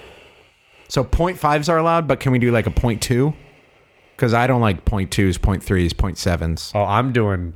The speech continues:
Speaker 1: Point zeros or point fives?
Speaker 2: Nope, I'm doing points, babe. I'm doing, I'm
Speaker 1: Full
Speaker 2: doing
Speaker 1: points.
Speaker 2: I'm, yeah.
Speaker 1: All right. On the count of three.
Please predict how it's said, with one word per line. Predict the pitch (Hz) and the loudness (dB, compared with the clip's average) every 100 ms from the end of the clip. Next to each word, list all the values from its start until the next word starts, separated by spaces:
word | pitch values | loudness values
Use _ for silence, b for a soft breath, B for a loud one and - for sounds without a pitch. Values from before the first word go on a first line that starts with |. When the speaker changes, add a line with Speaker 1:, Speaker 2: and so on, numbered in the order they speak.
| - | -4
Speaker 1:
Point | 135 131 | -2 0
zeros | 113 139 147 | 0 0 0
or | 139 | 0
point | - 101 | 0 0
fives? | 90 76 73 - - - | 0 -2 -4 -10 -14 -4
Speaker 2:
Nope, | 131 156 - | -2 -2 -2
I'm | 113 | 0
doing | 120 104 | 2 0
points, | 87 120 104 - | 0 -2 -2 -4
babe. | 98 92 | -6 -4
I'm | 110 | 0
doing, | 120 107 95 | 0 0 -2
I'm | 101 110 | -6 -2
Speaker 1:
Full | 135 139 | 2 4
Speaker 2:
doing | |
Speaker 1:
points. | - 87 - - - 104 | 2 2 -4 -14 -12 -10
Speaker 2:
I'm, | 92 - | -10 -8
yeah. | 104 95 - - | -6 -6 -8 -2
Speaker 1:
All | 110 | 0
right. | 90 - _ - | 0 -6 _ -2
On | 104 | 0
the | |
count | 98 107 | 2 2
of | 110 | 2
three. | 76 | -2